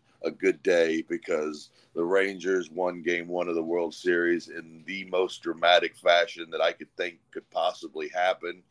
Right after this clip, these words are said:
And, uh, we're gonna talk about it on a Saturday morning when we don't normally come on here and talk about things. So, uh, you know, lots of excitement going on.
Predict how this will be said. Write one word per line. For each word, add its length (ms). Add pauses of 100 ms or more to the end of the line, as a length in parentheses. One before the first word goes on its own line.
(360)
And, 420
uh, 160
we're 140
gonna 160
talk 320
about 240
it 100 (240)
on 140
a 40
Saturday 540
morning 420
when 140
we 140
don't 320
normally 500 (500)
come 220
on 160
here 160
and 160
talk 260
about 320
things. 320
So, 300 (380)
uh, 220
you 120
know, 240
lots 300
of 80
excitement 580
going 300
on. 380